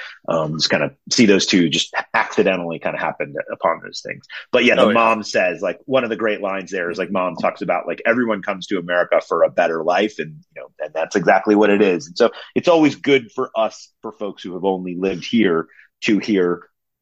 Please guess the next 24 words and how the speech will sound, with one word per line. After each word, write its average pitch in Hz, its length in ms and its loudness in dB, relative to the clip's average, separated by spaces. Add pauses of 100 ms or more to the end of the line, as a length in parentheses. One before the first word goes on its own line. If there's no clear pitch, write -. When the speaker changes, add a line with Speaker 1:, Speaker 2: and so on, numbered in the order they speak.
(180)
Speaker 1:
you 110 120 0
know, 85 340 -2
wise 123 340 4
words 107 360 -4
from 95 200 -8
some, 90 400 -8
from 101 160 -6
other 82 220 -2
folk, - 420 -12
you 92 160 -8
know, 78 120 -8
who 87 160 -2
have 92 420 0
better 87 240 2
perspective 76 680 -4
than 78 140 -6
I 67 160 -8
do. - 160 -14 (240)
Speaker 2:
Oh, 110 120 8
yeah, 104 160 0
Speaker 1:
Um, 82 260 2
Speaker 2:
absolutely. 76 360 0
Speaker 1:
and 73 80 -4
so, 71 380 4